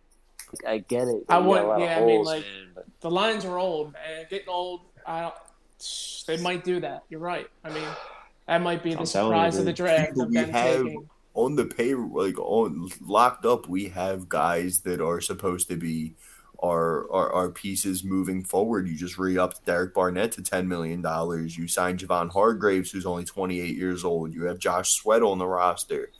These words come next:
Speaker 3: It, it's there's no reason when we have screaming in our face fucking needs at a much older offensive line,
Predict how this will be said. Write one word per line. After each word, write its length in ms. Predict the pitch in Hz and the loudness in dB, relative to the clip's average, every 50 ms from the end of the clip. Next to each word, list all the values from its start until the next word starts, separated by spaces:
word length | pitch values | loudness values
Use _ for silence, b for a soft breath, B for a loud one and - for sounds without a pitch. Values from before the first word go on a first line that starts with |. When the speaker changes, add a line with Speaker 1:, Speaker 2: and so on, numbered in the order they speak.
| B B B B B B B _ _ | B B B B B B B _ _
Speaker 3:
It, 80 | - | -4
it's 600 | - - - - - - - - - - - - - _ _ _ _ _ _ _ _ _ _ _ _ _ _ _ - - - - - 85 - | -2 0 0 -2 -2 2 2 2 2 2 0 -4 -8 _ _ _ _ _ _ _ _ _ _ _ _ _ _ _ -18 -18 -16 -16 -16 -4 0
there's 260 | 107 101 98 95 95 | 2 2 2 2 0
no 220 | 107 101 104 101 | 2 4 4 4
reason 920 | 98 98 90 87 90 92 92 95 101 104 101 92 95 87 82 82 80 78 87 90 | 4 2 0 -2 -2 0 0 0 0 0 0 -2 -2 -2 -2 -4 -4 -6 -8 -6
when 160 | 92 95 95 | -4 -2 0
we 120 | 95 92 92 | 2 2 4
have 320 | 92 90 90 87 87 90 - _ - | 4 4 2 0 -2 -6 -14 _ -8
screaming 1300 | 104 - - - - - - - - 107 101 95 95 95 98 101 110 110 113 113 113 110 107 101 101 101 | 0 2 4 4 4 2 0 -4 -8 -8 -8 -8 -8 -8 -8 -6 -2 0 2 2 2 2 0 0 -2 -4
in 220 | - - 98 101 | -4 -2 -2 0
our 220 | 98 92 90 87 87 | 0 2 2 0 0
face 540 | - - - - 101 95 101 98 - - - | -2 -4 -2 0 0 0 0 -2 -2 -4 -4
fucking 680 | - - - - 196 190 - - 92 87 87 87 87 | -6 -2 0 2 2 2 0 -4 -6 -6 -6 -6 -6
needs 600 | 90 92 101 113 113 104 92 85 82 82 82 - - | -6 -4 -2 0 0 0 0 -2 -4 -4 -6 -8 -6
at 280 | - 85 85 80 - - _ _ _ _ _ _ _ _ - | -4 -4 -4 -4 -4 -8 _ _ _ _ _ _ _ _ -4
a 80 | - | -4
much 400 | 92 92 92 90 95 98 101 - - - | -2 0 2 4 4 4 2 0 -4 -4
older 380 | - 98 98 101 95 101 92 | -2 0 0 2 2 4 4
offensive 580 | 85 85 92 92 - 98 92 92 - 98 92 85 | 4 2 2 0 0 -2 0 0 0 0 0 -2
line, 540 | 92 87 87 87 87 87 87 90 92 92 | -2 -2 -2 -2 -4 -4 -6 -6 -8 -10